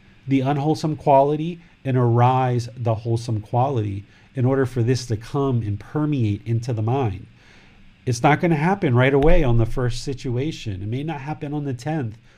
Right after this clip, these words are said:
or twentieth or hundredth situation, but this is how you do it. And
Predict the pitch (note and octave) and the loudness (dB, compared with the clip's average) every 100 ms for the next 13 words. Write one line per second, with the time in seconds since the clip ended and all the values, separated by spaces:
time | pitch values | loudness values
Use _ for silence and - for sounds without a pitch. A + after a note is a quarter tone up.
0 | _ - B2+ A#2+ D3 D3 D3 B2+ A#2+ G#2 | _ -6 -6 -4 -4 -4 -2 -4 -6 -8
1 | D3+ D#3+ C3+ G#2 - C3 C3+ B2 C#3 - | -6 -4 -4 -6 -8 -6 -2 -2 -2 -6
2 | G2 F2+ - - - _ C#3+ A2 C#3+ E3+ | -10 -10 -18 -20 -20 _ -2 0 0 0
3 | F3 E3 - - D3 C#3+ B2+ A#2+ G2+ B2 | -2 -6 -6 -2 0 2 0 0 0 0
4 | A#2+ F#2+ - - _ _ _ - _ - | 0 -2 -8 -20 _ _ _ -20 _ -4
5 | D3+ D#3 D#3 | 0 2 0